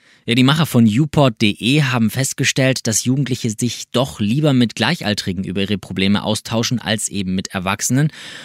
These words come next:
Und daraus haben sie die Konsequenz gezogen und bilden jetzt Jugendliche zu sogenannten Scouts aus. Und so fit gemacht, sollen die dann kompetent auf die Fragen Gleichaltriger antworten.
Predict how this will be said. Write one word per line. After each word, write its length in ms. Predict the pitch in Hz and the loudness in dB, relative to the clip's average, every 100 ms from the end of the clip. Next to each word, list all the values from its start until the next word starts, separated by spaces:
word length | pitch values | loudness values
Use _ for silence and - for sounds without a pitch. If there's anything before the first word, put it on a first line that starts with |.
| - | -4
Und 120 | 160 | 0
daraus 260 | 139 170 190 | 2 2 2
haben 100 | 180 | 2
sie 80 | 151 | 2
die 100 | 135 | 0
Konsequenz 600 | 147 135 123 - 127 165 | 2 2 0 0 0 0
gezogen 560 | 175 - 185 185 202 202 | -2 -2 2 4 4 2
und 420 | 151 160 - 107 | 0 0 -2 0
bilden 300 | 135 170 151 | 2 4 4
jetzt 300 | 123 139 - | 2 -2 -2
Jugendliche 520 | 123 156 127 131 131 | 0 2 0 0 -4
zu 160 | - 123 | -4 -4
sogenannten 520 | 110 113 117 95 120 | -2 2 2 2 2
Scouts 480 | - - 110 127 - | 2 2 0 0 -4
aus. 380 | 78 - - - - - - | -10 -10 -10 -10 -20 -18 -4
Und 100 | 104 | 2
so 160 | 113 | 4
fit 300 | 180 - 208 | 4 2 0
gemacht, 420 | - 208 226 - - | 2 4 4 0 -4
sollen 340 | 120 127 123 | 0 4 4
die 160 | 143 156 | 2 0
dann 380 | 147 170 180 | 2 4 2
kompetent 640 | - 147 165 160 - 135 127 | 0 0 2 0 2 2 0
auf 160 | 117 | -4
die 100 | - | -4
Fragen 380 | 104 - 110 110 | -4 0 0 2
Gleichaltriger 640 | 98 98 - 92 - 95 113 | 0 -2 -2 -8 -6 -4 0
antworten. 600 | 101 - 78 76 - | -2 -2 -8 -10 -18